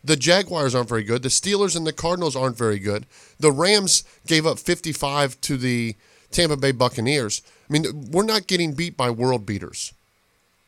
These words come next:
We're getting beat by teams that you would think you'd at least have a chance against.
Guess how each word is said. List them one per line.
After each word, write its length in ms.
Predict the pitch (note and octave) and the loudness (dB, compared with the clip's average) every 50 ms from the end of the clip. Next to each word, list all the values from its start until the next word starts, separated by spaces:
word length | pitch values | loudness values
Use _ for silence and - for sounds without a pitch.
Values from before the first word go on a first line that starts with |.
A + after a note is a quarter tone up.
| _ - | _ -2
We're 160 | E3 F#3+ F#3+ | -2 0 2
getting 260 | G3 G#3 G3+ F#3 D#3 | 2 2 2 2 0
beat 300 | C3 C3 E3 F3+ F3 - | 0 -2 -2 -2 -2 -2
by 140 | C#3 C3+ C3 | 0 0 0
teams 420 | C3 - - D#3+ E3 D#3 D3 B2+ | 0 -2 -2 -2 -2 -2 -2 -2
that 240 | C#3 C#3 C#3 C3 - _ _ _ _ _ _ _ _ _ _ | 0 0 0 0 -2 _ _ _ _ _ _ _ _ _ _
you 160 | - D3+ F#3+ | -4 -2 0
would 160 | G#3 F#3 E3+ - | 2 2 0 0
think 240 | - F#3 F#3+ F#3 | -2 -4 -4 -2
you'd 140 | - E3 D3 | -2 -2 -4
at 80 | D3+ C3 | -2 -4
least 240 | D3+ D#3+ D#3+ - - | -4 -6 -4 -4 -4
have 120 | D3 C3 | -4 -2
a 60 | B2 | -2
chance 380 | A2 - - B2 A2 G#2+ - - | -4 -4 -2 -2 -2 -4 -4 -6
against. 420 | F#2 - - - - - - - | -8 -12 -14 -12 -12 -14 -14 -14